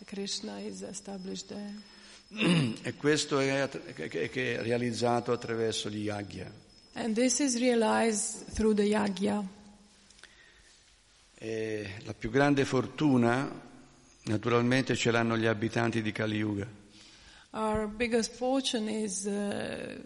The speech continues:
Speaker 1: uh, the biggest fortune has inhabitants of, uh, of Kali Yuga.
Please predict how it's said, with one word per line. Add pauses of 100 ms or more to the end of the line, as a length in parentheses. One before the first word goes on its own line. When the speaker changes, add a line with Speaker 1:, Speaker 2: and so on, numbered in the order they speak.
(280)
Speaker 1:
uh,
the
biggest
fortune
has
inhabitants
of,
uh,
of
Kali
Yuga.